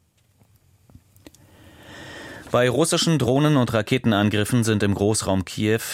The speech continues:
mindestens fünf Menschen getötet worden. Wie Innenminister Klimenko auf Telegram mitteilte, gab es zahlreiche Verletzte, als der Eingangsbereich eines Hochhauses zerstört wurde.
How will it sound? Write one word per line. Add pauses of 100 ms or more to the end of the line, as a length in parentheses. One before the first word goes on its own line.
(120)
mindestens
fünf
Menschen
getötet
worden. (560)
Wie
Innenminister
Klimenko
auf
Telegram
mitteilte,
gab
es
zahlreiche
Verletzte,
als
der
Eingangsbereich
eines
Hochhauses
zerstört
wurde.